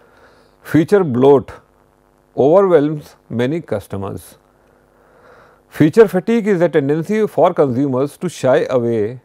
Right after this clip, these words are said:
from products that appear to be feature rich. Now, let us look at the newness from the consumer's perspective. So, second way to define new product is in terms of their effects on com-, consumption.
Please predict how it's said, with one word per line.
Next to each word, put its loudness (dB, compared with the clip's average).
from 0
products -2
that -2
appear -4
to -6
be -8
feature -6
rich. -6
Now, 2
let 2
us -4
look 2
at 2
the 0
newness -2
from -4
the -4
consumer's -4
perspective. -8
So, -6
second -6
way 0
to -6
define -4
new -2
product -4
is -4
in -4
terms -4
of -4
their -2
effects -4
on -2
com-, -6
consumption. -4